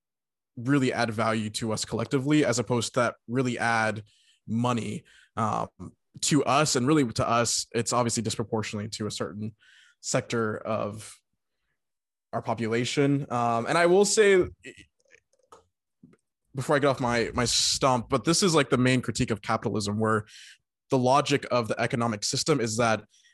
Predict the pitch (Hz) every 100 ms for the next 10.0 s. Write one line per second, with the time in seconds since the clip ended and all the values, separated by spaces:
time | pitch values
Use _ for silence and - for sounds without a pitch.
0 | _ - 165 160 135 113 131 135 131 95
1 | 123 - _ - 139 143 143 202 143 120
2 | 113 117 117 113 110 - - 95 117 131
3 | - 107 - _ _ - 110 135 139 160
4 | 170 160 113 123 123 - 113 - - -
5 | - 147 147 160 139 127 131 127 110 117
6 | 117 - - 117 113 110 110 113 147 -
7 | - 120 120 120 120 110 120 104 - -
8 | 120 107 104 107 - - _ - - 120
9 | 120 117 - 107 - 117 123 180 180 170